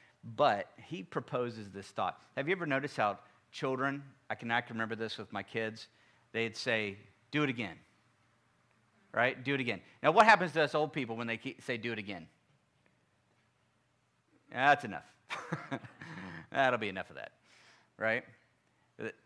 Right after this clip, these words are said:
I can remember one of the ones was the, the swinging them around, right? Now, my kids, I'd like to do it by the hands. I also like to do it by the feet. I'd grab 'em by the feet and <laughs> swing 'em around by the feet.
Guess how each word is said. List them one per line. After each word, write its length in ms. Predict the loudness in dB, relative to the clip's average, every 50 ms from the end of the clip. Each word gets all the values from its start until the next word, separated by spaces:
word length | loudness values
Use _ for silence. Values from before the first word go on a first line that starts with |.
| _ -2
I 80 | -2 -2
can 140 | 0 0 0
remember 200 | 0 2 2 2
one 140 | 2 2
of 60 | 2 2
the 40 |
ones 280 | 2 2 2 0 0 -4
was 220 | -4 -4 -6 -4
the, 180 | -4 -4 -4 -4 -4
the 120 | -8 -12
swinging 680 | -12 -12 -12 -8 -4 -2 0 0 0 -2 -2 -2 -2 0
them 180 | 0 0 0
around, 480 | 0 0 2 2 2 2 -2 -6 -12 -16 -20 -20 -20 _ _ _ _ _ _ _ _ _
right? 300 | -4 -2 0 0 0 -2 -6 -14 -20 _ -4
Now, 80 | 0 4
my 180 | 6 6 6
kids, 300 | 6 4 2 2 4 4
I'd 140 | 4 4 6
like 160 | 6 4 2
to 80 | 2 -4
do 120 | -4 -4
it 60 | -2 0
by 140 | 0 -2
the 60 | -2 -4
hands. 300 | -4 -4 -4 -4 0 4
I 100 | 6 6
also 200 | 6 6 6 2
like 160 | 2 2 2
to 60 | -2
do 180 | -4 -2 -2 -2
it 60 | -2
by 100 | -4 -4
the 80 | -6
feet. 320 | -8 -12 -10 -10 -10 -12 -16 -20 -20 -20 -16 -14
I'd 140 | -12 -6
grab 160 | -2 -2 -2 -2
'em 60 | -2
by 100 | -4 -4
the 60 | -6
feet 280 | -8 -10 -10 -10 -10 -12
and 80 | -14
<laughs> 80 | -10 -6
swing 180 | -6 -6 -6 -8 -14
'em 60 | -14 -8 -4
around 220 | -2 -2 -2 -2 -4
by 80 | -6
the 140 | -6 -6 -8
feet. 340 | -16 -14 -12 -12 -12 -12